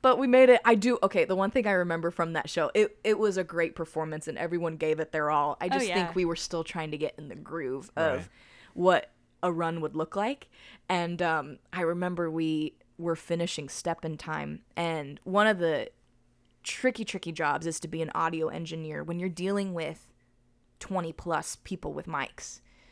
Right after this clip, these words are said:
Speaker 1: you know? And, um, so, like, trying to figure out cues when people's mics need to be on versus off, you know, all that stuff. I remember right after Step in Time had finished, 'cause we have the big dance number,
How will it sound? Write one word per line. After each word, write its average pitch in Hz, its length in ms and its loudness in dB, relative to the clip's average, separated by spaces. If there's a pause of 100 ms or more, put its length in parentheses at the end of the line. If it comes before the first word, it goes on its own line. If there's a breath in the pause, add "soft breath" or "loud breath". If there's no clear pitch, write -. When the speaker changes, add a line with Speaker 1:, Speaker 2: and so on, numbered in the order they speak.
(140 soft breath)
Speaker 1:
you 185 140 0
know? 170 280 2 (460 loud breath)
And, 190 420 2
um, 160 560 -2 (540)
so, - 200 4
like, 196 220 4
trying 226 200 2
to 214 60 -2
figure 185 260 0
out - 140 -10
cues 254 320 -2
when 180 120 -2
people's 170 340 -4
mics 165 240 -6
need 156 140 -6
to - 80 -16
be - 160 -12
on 185 400 2
versus 160 280 -8 (100)
off, 180 420 0
you 175 80 -4
know, 160 220 -6 (320)
all 185 160 4
that 180 180 -2
stuff. 165 340 -4 (680 loud breath)
I 190 100 4
remember 185 800 2 (400)
right 180 320 -2
after 151 680 -4 (140)
Step - 400 -4
in 170 100 -4
Time 156 280 -6
had 165 180 -10
finished, 151 460 -8
'cause 156 200 -2
we 175 120 4
have 160 120 2
the 175 80 -4
big 214 280 2
dance 175 280 -4
number, 151 480 -4